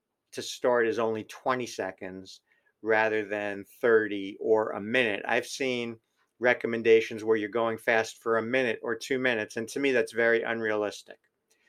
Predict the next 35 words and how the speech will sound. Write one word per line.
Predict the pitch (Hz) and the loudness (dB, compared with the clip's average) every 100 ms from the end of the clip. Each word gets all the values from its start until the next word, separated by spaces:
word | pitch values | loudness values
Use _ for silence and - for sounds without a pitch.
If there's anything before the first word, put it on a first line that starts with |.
| _ _ | _ _
So | - - 131 123 117 - _ _ - | -14 4 6 6 2 -8 _ _ -4
you | 135 | 0
wanna | 185 185 | 2 4
make | 165 151 | 2 2
it | 127 | 2
realistic. | 127 113 104 - 98 - _ - | 4 4 0 -8 -18 -20 _ -4
And | 139 | 0
if | 143 139 | 0 -2
you | 135 | -10
can't | - 160 175 | 0 0 0
do | 170 180 170 160 | 2 4 4 2
the | 143 | -6
twenty | - 175 196 | -2 0 0
seconds, | - 117 113 127 127 120 | 0 0 0 -2 -4 -6
you | |
can | 120 113 | -8 -10
certainly | - 143 147 143 143 139 135 _ _ _ _ _ | 2 4 4 -2 2 2 0 _ _ _ _ _
drop | - 127 - | 2 2 2
it | - | 0
down | 139 135 139 | 2 0 -2
to | 120 | 0
fifteen | 151 147 - 170 160 | 2 2 0 -6 -2
seconds | 117 101 98 90 92 | -2 -4 -6 -12 -12
as | - 110 92 | -6 -6 -4
your | 107 | -6
fast | - 101 98 - | -2 -4 -4 -10
speed | - 104 - | -6 -8 -8
to | - | -16
start, | - 110 104 101 | -8 -4 -4 -6
and | 110 110 | -8 -6
then | 107 | -6
end | - 117 117 | -4 -4 0
on | 113 110 | -2 -2
ten | 143 139 127 | -2 -2 -2
seconds, | 98 82 - - - | -6 -8 -14 -20 -20